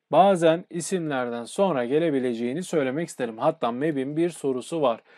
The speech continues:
Genellikle bu tabii ki de ne? Şiirlerde karşıma çıkıyor. "Bir telefonu vardı büyük ekranlı" gibi devrik bir ifade karşıma çıkarsa nasıl telefon?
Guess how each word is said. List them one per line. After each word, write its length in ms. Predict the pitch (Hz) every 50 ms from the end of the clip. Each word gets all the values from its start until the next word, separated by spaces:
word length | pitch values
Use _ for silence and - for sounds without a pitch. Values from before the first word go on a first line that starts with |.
| - - _ _ -
Genellikle 640 | 254 285 302 302 285 269 247 226 202 - 214 208
bu 80 | 208 196
tabii 280 | - 220 196 202 185
ki 140 | - 190 175
de 140 | 170 160 165
ne? 200 | 208 240 269 269 - _ _ -
Şiirlerde 880 | - - - - 156 156 160 165 165 170 175 175 170 175 180 202 220
karşıma 460 | 208 - 196 170 147 135 - 147 139 127
çıkıyor. 420 | - - - 143 151 185 214 208 - _ _ - _ _ _ -
"Bir 320 | 151 202 254 269 254 226
telefonu 680 | - - 214 196 196 190 170 - 185 175 170 170 175 180
vardı 440 | 190 180 175 170 165 151 156 151 143
büyük 340 | 143 143 139 135 127 - 156
ekranlı" 560 | 147 131 - 143 143 139 135 131 127 123 123
gibi 380 | 117 123 120 123 123 123 139 - _ _ _ _ -
devrik 580 | - 139 147 147 147 139 156 190 247 233 - -
bir 120 | 247 233
ifade 440 | 220 214 196 - 208 196 190 185 185
karşıma 540 | 180 - 175 160 151 147 - 156 147 143 131
çıkarsa 720 | - - - 165 175 185 175 - - 151 151 175 185 - - - - _ - -
nasıl 560 | 143 151 175 208 226 226 - - 254 233 196
telefon? 720 | - 214 190 170 151 139 - - 139 139 156 185 208 208